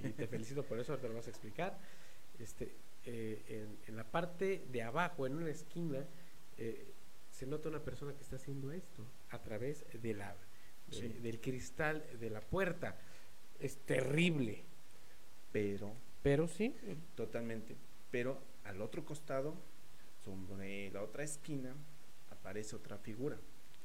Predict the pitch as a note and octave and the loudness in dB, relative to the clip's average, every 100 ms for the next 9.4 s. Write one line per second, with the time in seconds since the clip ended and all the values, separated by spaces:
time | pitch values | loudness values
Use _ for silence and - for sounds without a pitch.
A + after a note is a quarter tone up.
0 | - - A2 C#3 C3 D3 C3+ C3+ C#3+ D3+ | -2 -2 -2 0 0 0 0 0 0 0
1 | B2+ F3 F#3+ C#3 C3+ - F#3 - C3+ C#3+ | 4 4 6 4 2 2 0 0 0 0
2 | D#3 E3 D#3+ C#3+ D3+ C#3 C#3 B2 A#2+ B2 | 2 2 2 0 0 0 0 -2 -2 -2
3 | - - - A2+ C#3+ D#3 D3+ - C#3 E3 | -2 -2 -2 -2 0 0 0 0 4 4
4 | D3 C#3 - C#3 C3+ G#2 B2 B2 - - | 4 2 0 0 0 0 2 2 0 -2
5 | - - - - A2 - B2 B2+ A#2+ A#2 | -2 -2 -2 -2 0 0 0 0 0 2
6 | A#2+ C3 C3 C#3 B2+ - G2 G#2+ C3 - | 2 2 2 2 0 0 2 2 2 0
7 | - - G#2 - - G2 G#2 - G#2+ - | -2 -2 -2 -2 -2 0 0 0 0 0
8 | A2 A2 A#2 A#2 B2+ - B2+ A2 A2 - | 0 2 0 -2 -2 -2 -2 0 0 0
9 | G2 G2+ G2+ | 0 0 0